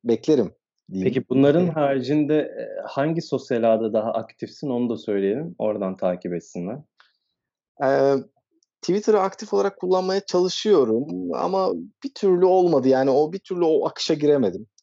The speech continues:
Speaker 1: Twitter'da Kelimeler Benim kullanıcı adıyla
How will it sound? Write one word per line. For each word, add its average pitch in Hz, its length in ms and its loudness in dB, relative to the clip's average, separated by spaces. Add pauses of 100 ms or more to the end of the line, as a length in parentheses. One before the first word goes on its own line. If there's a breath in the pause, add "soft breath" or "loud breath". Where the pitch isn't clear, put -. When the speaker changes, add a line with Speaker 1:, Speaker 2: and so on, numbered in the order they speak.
(400 soft breath)
Speaker 1:
Twitter'da 120 500 0
Kelimeler 110 520 0
Benim 107 280 -2 (300)
kullanıcı 101 400 -4
adıyla 87 400 -6